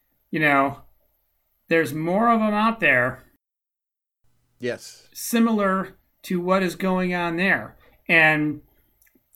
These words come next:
Speaker 1: that's a, from a cultural standpoint, that seems like a way bigger problem. And I don't know what, like, how do you fight that?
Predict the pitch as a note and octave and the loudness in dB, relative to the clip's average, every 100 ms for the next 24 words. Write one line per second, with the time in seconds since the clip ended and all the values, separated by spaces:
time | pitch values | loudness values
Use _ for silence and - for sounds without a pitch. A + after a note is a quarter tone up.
0 | _ D3+ E3 B3+ - G3+ E3+ D#3 - _ | _ -2 2 2 2 0 0 -2 -6 _
1 | - F3 C#3+ - A3 C4 G3+ D#3 - D3 | -4 -4 -4 0 0 2 -2 -4 -4 -6
2 | C#3 C3+ D3+ C#3 - - _ _ _ _ | -8 -6 -6 -6 -8 -18 _ _ _ _
3 | C#3+ D3+ G3 A3 - - - F#3 F3+ F3+ | -8 0 2 0 -6 -12 -6 -4 -2 -2
4 | D#3+ D#3+ D#3+ D3+ D#3 F3+ F3+ F3 E3+ E3+ | -2 -2 -2 -4 0 2 2 2 0 -2
5 | E3 E3 D#3+ F3 E3+ D#3+ C3 G2+ F2+ - | -2 -4 -4 2 2 2 -2 -8 -12 -20
6 | _ _ _ _ _ _ _ _ _ _ | _ _ _ _ _ _ _ _ _ _
7 | _ _ _ _ _ - E3+ D3+ C#3+ C#3+ | _ _ _ _ _ 0 4 6 4 0
8 | C#3 - _ _ _ _ _ _ _ - | -6 -12 _ _ _ _ _ _ _ 0
9 | G3 A#3+ G3 F3+ E3+ E3 - - G#3+ E3+ | 0 2 0 0 -2 -2 -8 -14 -6 -2
10 | E3+ E3+ - - _ _ _ _ D3+ D3 | -2 -2 -14 -20 _ _ _ _ 0 0
11 | D3 - _ _ _ _ _ _ _ - | -2 -20 _ _ _ _ _ _ _ -16
12 | - B2 C3 D#3 F#3+ G#3 C4 E4 - E3 | -6 -4 -4 -2 -2 0 0 -2 0 0
13 | B2+ - | 0 -6